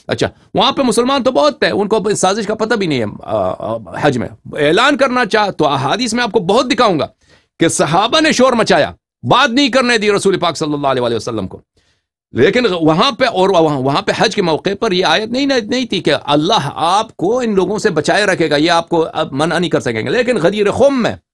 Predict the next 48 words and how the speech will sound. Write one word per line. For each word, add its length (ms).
ایک 280
دفعہ 220
اچانک 500
رسول 280
پاک 220
صلی 180
اللہ 140
علیہ 160
وآلہ 140
وسلم، 200
سخت 320
گرمی 300
ہے، 40
لوگوں 280
کو 140
روک 200
دیا 100
کہ 120
بھئی 140
کوئی 220
نہ 60
جائے، 240
اور 160
جو 200
آگے 300
گئے 160
تو 100
ان 80
کو 80
واپس 260
بلاؤ، 240
جو 140
پیچھے 380
رہ 280
گئے 100
تو 100
ان 60
کا 80
انتظار 300
کرو 160
کہ 80
سب 200
پہنچ 180
جائے۔ 120
مجمع 260
جب 140
بن 260
گیا 160